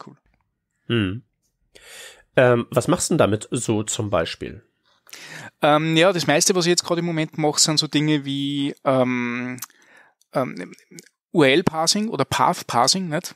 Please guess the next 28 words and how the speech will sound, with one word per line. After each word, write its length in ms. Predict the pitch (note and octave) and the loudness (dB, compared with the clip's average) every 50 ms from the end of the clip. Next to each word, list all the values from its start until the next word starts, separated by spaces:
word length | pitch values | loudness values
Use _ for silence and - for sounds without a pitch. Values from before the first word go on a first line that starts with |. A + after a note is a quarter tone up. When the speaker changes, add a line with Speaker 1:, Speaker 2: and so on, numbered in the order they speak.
| _ _ | _ _
Speaker 1:
Wo, 220 | - D3 C3+ C3+ C#3+ - E3+ | -4 -2 -2 -2 -2 -6 -8
wo 240 | D#3 C#3 C3+ C3 | -8 -8 -8 -4
wir, 320 | C#3 C#3+ C#3+ C#3+ C#3+ C#3+ - | 0 2 2 2 2 2 -2
also 180 | - C3+ - | -2 -2 0
ich, 180 | C#3+ C#3 D3 - | 0 -2 -4 -4
ich 60 | D#3 - | -6 -4
schreibe 200 | - B2+ B2+ - | -2 -2 -2 -2
gerade 200 | - D#3 C#3+ C#3 | -2 0 0 2
an 80 | C#3 | 2
einem, 220 | C#3+ C#3+ C#3 C#3 - - - - - - - - - - - _ _ _ - | 2 0 -2 -4 -8 -12 -20 -20 -20 -20 -20 -20 -20 -20 -20 _ _ _ -2
an 120 | - D3 | 0 2
einer 200 | D3+ D#3+ E3+ D3 | 4 4 4 4
Runtime, 600 | C3+ C#3 E3 G3+ G3+ - D#3+ F3 F3+ F3+ F#3 F3+ D#3+ - - | 4 4 4 2 0 0 0 0 2 2 0 -2 -4 0 2
die 280 | D3+ C#3+ D3 D3 D#3+ - - - - - _ | 4 4 4 4 2 -2 -6 -10 -16 -14 _
im 140 | - E3+ D3 | -4 -2 0
Serverless-Stil 1040 | C#3+ - D3+ D#3+ F3 F#3 F3+ E3 D3+ - - - - D#3 D#3 D#3 D#3+ E3 E3+ E3 C#3 - - _ _ _ _ _ _ _ - | 2 4 4 4 4 4 4 4 4 2 0 0 -2 -6 -6 -2 0 2 2 2 0 -4 -12 _ _ _ _ _ _ _ 0
dir 100 | - D#3 | 2 4
erlaubt, 640 | D3 C#3 B2+ A#2 C3 C3+ _ _ _ - - - - - _ - | 4 4 4 4 2 2 _ _ _ -14 -14 -14 -14 -10 _ 0
äh, 20 | |
ein 320 | C#3+ B2+ C3+ C3 - D3+ C#3+ | 4 4 4 4 2 0 0
Backend 300 | - B2 - - C3 - | -2 -2 -2 -2 -4 -4
zu 80 | - | -6
schreiben. 280 | C3 - A#2 A#2 A#2+ B2+ | -8 -8 -10 -10 -10 -10
Das 100 | B2 A#2 | -8 -6
heißt, 180 | C3 B2 - D3 | -6 -4 -4 -4
anstatt 320 | C3 - - D3 - - | -2 -2 -2 -2 -2 0
dass 140 | D#3 C#3 - | -2 -2 -2
du 260 | - D3+ C#3+ D3 D3 | -2 -4 -6 -6 -8